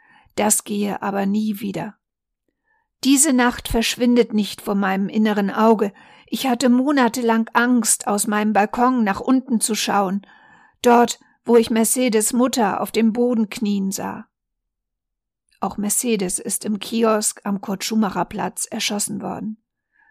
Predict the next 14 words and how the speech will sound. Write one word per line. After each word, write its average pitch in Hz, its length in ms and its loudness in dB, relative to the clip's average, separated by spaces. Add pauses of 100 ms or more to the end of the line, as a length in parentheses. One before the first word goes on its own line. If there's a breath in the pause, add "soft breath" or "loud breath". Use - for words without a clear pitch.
(2250)
„Als 202 300 -2
ihre 214 220 -2
Mutter 233 600 0
von 190 220 -6
ihrem 202 260 -4
Tod 226 280 -4
erfuhr, 247 520 -4 (240 soft breath)
fiel 269 340 2
sie 220 220 2
auf 202 160 -4
die 208 160 -8
Knie 233 460 0
und 214 200 -2
schrie 226 480 -2